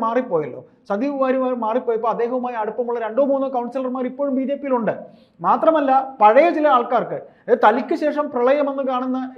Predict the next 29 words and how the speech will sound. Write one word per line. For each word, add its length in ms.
എല്ലാ, 320
ഏ, 180
സംഘടനയിലും 400
അങ്ങനെയുള്ള 360
കുറേ 100
നേതാക്കളുണ്ട്. 440
കോൺഗ്രസിലെ 460
അറുപത് 260
കൊല്ലമായിട്ടും 440
ഹസന്റെ 420
ആഗ്രഹം 360
തീർന്നിട്ടില്ല. 420
ഹസന്റെ 280
ആഗ്രഹം, 400
അറുപത് 240
വർഷമായിട്ട് 540
അദ്ദേഹം 360
ഈ 140
പറയുന്ന 320
രാഷ്ട്രീയ 380
സേവനം 340
നടത്തിയിട്ട് 300
ഹസന്റെ 380
ആഗ്രഹം 480
തീർന്നിട്ടില്ല. 360
ഹസൻ 280
ഇനിയും 260
സ്ഥാനമാനം 520
വേണം. 240